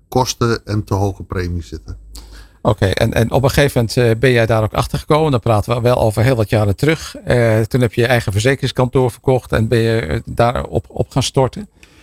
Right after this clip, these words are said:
Speaker 2: Eh, en je ha-, hebt ook een eigen herstelmethode bedacht, hè?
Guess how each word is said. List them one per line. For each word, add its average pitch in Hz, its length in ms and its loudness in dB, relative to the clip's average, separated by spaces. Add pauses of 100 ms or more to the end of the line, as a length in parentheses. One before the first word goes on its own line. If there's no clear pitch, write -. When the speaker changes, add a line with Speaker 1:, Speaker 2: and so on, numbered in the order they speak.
(240)
Speaker 2:
Eh, 131 380 2
en 127 220 -2 (280)
je 156 200 2
ha-, 156 160 0
hebt 151 220 0
ook 156 100 2
een - 60 0
eigen 135 420 0
herstelmethode 101 1300 0
bedacht, 90 420 -6
hè? 113 60 -12